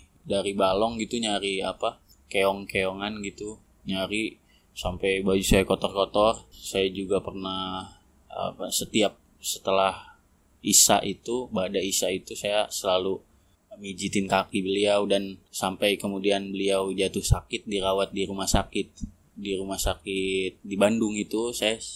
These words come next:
saya juga sempat menjaganya beberapa malam gitu kan. Pengalaman-pengalaman tersebut tentu sangat berharga bagi saya. Tidak banyak santri yang bisa, uh, sangat dekat dan begitu dekat dengan kiainya, dengan gurunya. Saya bersyukur sekali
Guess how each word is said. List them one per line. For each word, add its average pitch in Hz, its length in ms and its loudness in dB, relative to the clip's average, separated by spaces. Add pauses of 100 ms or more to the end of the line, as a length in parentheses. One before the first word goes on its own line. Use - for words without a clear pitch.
(240)
saya 107 240 -4
juga 101 160 0
sempat 98 480 -4
menjaganya 107 960 2
beberapa 101 560 0
malam 101 500 0
gitu 90 220 -12
kan. 90 240 -14 (240)
Pengalaman-pengalaman 98 1000 0
tersebut 117 480 -4
tentu 120 480 -2 (480)
sangat 98 320 -8
berharga 98 400 -2
bagi 104 240 2
saya. 98 480 2 (480)
Tidak 98 240 4
banyak 95 320 2
santri 98 400 -2
yang 98 240 -4
bisa, 92 400 0 (160)
uh, - 240 -6
sangat 95 320 0
dekat - 400 -2
dan 98 160 0
begitu 92 300 -2
dekat - 260 -2
dengan 95 400 -6
kiainya, 92 560 0
dengan 92 320 0
gurunya. 92 480 -6
Saya 101 320 4
bersyukur - 640 -2
sekali 92 400 2